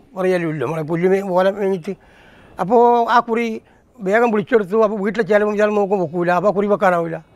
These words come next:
അപ്പോൾ അടുത്ത കുറിക്ക് കൂടും. അങ്ങനെയുള്ള വിഷമങ്ങളൊക്കെ അന്ന് ഒരു കാലത്ത് ഉണ്ടായിട്ടുണ്ട്. പിന്നെ നെല്ല് വെക്കാൻ പോകും നമ്മൾ. കന്നി മാസം കാലത്ത് ഈ കൂട്ടൊക്കെ പാട്ടം, പാട്ടം പാട്ടം എടുത്ത് നിറച്ചു കൊടുത്തിട്ട് നെല്ല് വെക്കാൻ പോയാൽ നെല്ല് കിട്ടും. പിന്നെ അത് നമ്മൾ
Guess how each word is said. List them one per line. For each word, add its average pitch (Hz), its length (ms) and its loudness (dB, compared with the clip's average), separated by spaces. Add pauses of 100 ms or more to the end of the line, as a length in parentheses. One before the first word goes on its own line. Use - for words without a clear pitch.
(220)
അപ്പോൾ 190 160 2
അടുത്ത 208 220 0
കുറിക്ക് 190 240 -2
കൂടും. 156 180 -8 (400)
അങ്ങനെയുള്ള 226 420 0
വിഷമങ്ങളൊക്കെ 226 560 0
അന്ന് 220 140 -4 (220)
ഒരു 190 120 0
കാലത്ത് 190 240 2
ഉണ്ടായിട്ടുണ്ട്. 127 360 -6 (240)
പിന്നെ 226 220 -2
നെല്ല് 208 260 2
വെക്കാൻ 185 240 -2
പോകും 104 140 -12 (640)
നമ്മൾ. 196 160 0 (100)
കന്നി 208 280 0
മാസം 202 240 2 (160)
കാലത്ത് 185 320 -2 (440)
ഈ - 100 -2
കൂട്ടൊക്കെ 185 380 0 (180)
പാട്ടം, 185 240 0 (120)
പാട്ടം 185 160 0
പാട്ടം 190 180 0
എടുത്ത് 170 180 -4 (180)
നിറച്ചു 180 320 -2
കൊടുത്തിട്ട് 170 360 -2
നെല്ല് 175 180 0
വെക്കാൻ 170 180 0
പോയാൽ 185 200 0
നെല്ല് 180 180 2
കിട്ടും. 120 180 -8 (960)
പിന്നെ 165 280 0
അത് 202 180 2
നമ്മൾ 208 160 0